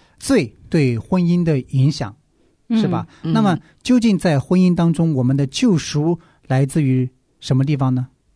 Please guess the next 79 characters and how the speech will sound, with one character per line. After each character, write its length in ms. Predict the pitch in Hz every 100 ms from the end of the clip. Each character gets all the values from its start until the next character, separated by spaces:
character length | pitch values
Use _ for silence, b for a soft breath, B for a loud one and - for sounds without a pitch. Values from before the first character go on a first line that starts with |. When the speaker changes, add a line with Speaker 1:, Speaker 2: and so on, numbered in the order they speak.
| _ -
Speaker 3:
所 320 | - 175 185
有 120 | 220
的 100 | 175
救 240 | - 208
赎 260 | 175 - 147
都 120 | 165
是 120 | 170
跟 220 | 160 160 156
基 220 | - 180
督 120 | 180
有 160 | 165 120
关 260 | 135 135
系 200 | 139 -
啊。 300 | 113 92 156 -
Speaker 1:
嗯。 260 | 147 123 104 _ -
Speaker 3:
因 140 | 208 240
为 120 | 262
我 160 | 208 147
们 120 | 139
的 100 | 151
生 320 | - 247 254
命 240 | 277 196
得 160 | 156 143
着 240 | 147 139
救 240 | 147 180 147
赎， 520 | - - 135 135 131
然 180 | - 151
后 160 | 170 151
生 240 | - 226
命 200 | 240 233
有 120 | 151
了 140 | 127 147
改 240 | 160 117
变， 260 | - 165 147
那 140 | 165
这 120 | 156 170
个 100 | 151
婚 180 | 202
姻 160 | 208 214
才 180 | 208 160
有 120 | 139
盼 320 | - 196 165
望 180 | 139 120
嘛。 200 | - 147 _ -
Speaker 1:
嗯。 180 | 143 120
Speaker 2:
嗯。 240 | 226 196 170
Speaker 3:
如 160 | 185
果 400 | 220 196 151 135 B B B B
生 260 | - 240 240
命 240 | 254 196
不 160 | 170 214
改 220 | 143 123
变 200 | 175 180
的 120 | 151
话， 320 | 151 160 131
我 140 | 143 151
们 120 | 156
还 320 | 170 143 139
是 480 | 170 - 214 180 156
一 140 | - 147
个 160 | 170
从 360 | 151 - 147 185
前 220 | - 156
的 120 | 165
我， 280 | 151 117 - -
那 140 | 156
这 100 | 160
个 80 | 151
婚 180 | 180 190
姻 120 | 190
当 140 | 180
中 100 | 185
一 100 | 165
定 140 | 196 233
会 140 | 180
出 120 | -
现 220 | 135 170
问 180 | 143 135
题。 240 | - -